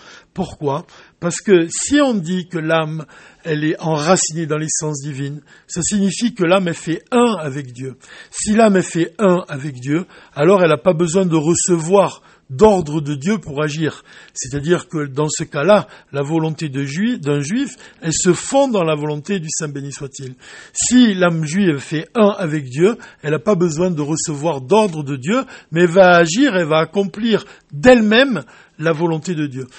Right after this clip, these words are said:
Et c'est ce que, c'est le, c'est ça la différence qui a été soulignée par les, les élèves de la yeshiva et qui était une réponse qui était juste. Quand on a dit que quand la chose, elle vient d'en bas, quand elle, la chose, elle vient de l'homme, à ce moment-là, on ne peut pas parler d'une,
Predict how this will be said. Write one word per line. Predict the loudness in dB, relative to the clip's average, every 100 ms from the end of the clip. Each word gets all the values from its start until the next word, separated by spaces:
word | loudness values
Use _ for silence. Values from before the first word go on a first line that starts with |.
| -20 -10
Et | -8
c'est | -2 -2
ce | -2
que, | -6 -8
c'est | -6 -6 -4
le, | -6
c'est | -8 -6
ça | -2 2 4
la | 2
différence | -2 -8 -4 -2 -4
qui | -8
a | -8
été | -8 -10
soulignée | -8 -8 -4 0 0
par | -2 -8 -10
les, | -10 -12 -18 _
les | -8 -2 4
élèves | 4 2
de | -4
la | -4
yeshiva | -6 -8 -6 -2 -2 -4 -14 -10
et | -8 -6
qui | -6
était | -6 -8
une | -8 -8
réponse | -6 -4 -4 -4
qui | -8
était | -8 -4
juste. | -2 -2 -6 -20 -20 _
Quand | -10 -6
on | -4
a | -4
dit | -4 -6 -6
que | -10
quand | -6 -4
la | -4 -6
chose, | -6 -6
elle | -6
vient | -2 -2
d'en | 0 -2
bas, | -4 -6 -8 -18 _
quand | -12 -6
elle, | -6 -6
la |
chose, | -6 -6
elle | -6 -6
vient | -2 0
de | 0 0
l'homme, | 0 0 -2 -8 -20 -20 _
à | -10
ce | -8
moment-là, | -8 -6 -2 -2 -2
on | -4
ne |
peut | -8
pas | -2 -2
parler | 0 -2 -2 -2 -4 -8 -20 _
d'une, | -14 -8 -6 -6 -8